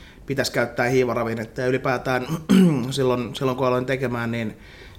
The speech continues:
yleensä noissa niin kun kaupoissa luki, että hiivaravinnetta käytetään isoissa erissä. Ja jos-, jotenkin siitä tuli semmoinen fiilis, että ei tämmöiseen nyt niin kun pari kymmenen litraa erään kannata edes alkaa pistämään. Ää, mitäs sit niin kun ihan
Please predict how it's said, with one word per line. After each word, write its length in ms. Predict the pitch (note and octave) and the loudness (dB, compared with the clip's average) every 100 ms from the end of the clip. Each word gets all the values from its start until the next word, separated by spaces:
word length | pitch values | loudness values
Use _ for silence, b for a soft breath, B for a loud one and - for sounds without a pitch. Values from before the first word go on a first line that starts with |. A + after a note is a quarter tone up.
| B | B
yleensä 380 | C3 C3 B2+ C3 | 2 4 2 0
noissa 300 | B2 A#2 - | -2 -4 -4
niin 200 | A#2+ A#2 | -4 -6
kun 440 | A2 A#2+ A2+ A2 A2 | -4 -6 -4 -6 -2
kaupoissa 520 | B2+ B2 B2+ A#2+ B2 | 0 2 0 -2 -2
luki, 280 | B2 B2 A#2+ | -2 0 -4
että 220 | G#2+ A#2+ | -4 -2
hiivaravinnetta 640 | B2 B2 A#2 A#2+ A#2 - | 0 0 -4 -6 -8 -10
käytetään 520 | A#2+ B2 A2+ A2+ A#2+ A#2 | -6 -4 -4 -4 -4 -2
isoissa 520 | A#2+ A#2+ A2+ - E2+ | -2 -4 -4 -4 -2
erissä. 420 | A#2+ A2+ A2 - | 0 -2 -2 -4
Ja 100 | E2 | -4
jos-, 240 | F2 D3 | -4 -6
jotenkin 300 | - A#2 A#2+ | -8 -6 -6
siitä 260 | A#2+ C3+ B2+ | 0 2 2
tuli 180 | B2+ B2 | 0 -4
semmoinen 300 | B2+ B2 A#2+ | -4 -6 -6
fiilis, 360 | C3+ B2+ A2+ | 0 0 0
että 160 | - G#2 | -6 -8
ei 80 | G#2 | -8
tämmöiseen 380 | G2+ G2+ B2+ G2+ | -8 -10 -8 -8
nyt 160 | G2+ | -8
niin 160 | D2+ E2+ | -10 -10
kun 180 | - - B B B B B | -12 -14 B B B B B
pari 200 | C#3 C3 | 0 0
kymmenen 300 | C3 C3 B2+ | 2 2 2
litraa 240 | B2 B2 A#2+ | 0 0 0
erään 380 | A#2+ A#2 A2+ A2+ | 0 -2 -4 -6
kannata 320 | B2+ A2+ A#2 | -6 -4 -4
edes 140 | A#2 | -4
alkaa 240 | B2 A#2 A#2 | -6 -6 -8
pistämään. 580 | - B2 - A#2+ A#2 A#2 - - - - - - - - | -4 -4 -2 -6 -6 -8 -12 -20 -20 -20 -20 -20 -16 -6
Ää, 120 | C#3 | -4
mitäs 480 | B2+ C#3+ D#3+ - - | -2 -2 -2 -4 -10
sit 220 | - C#3+ C#3+ | -10 -8 -6
niin 140 | C#3 | -4
kun 120 | D3 | -2
ihan 200 | C#3 C3+ | -2 -2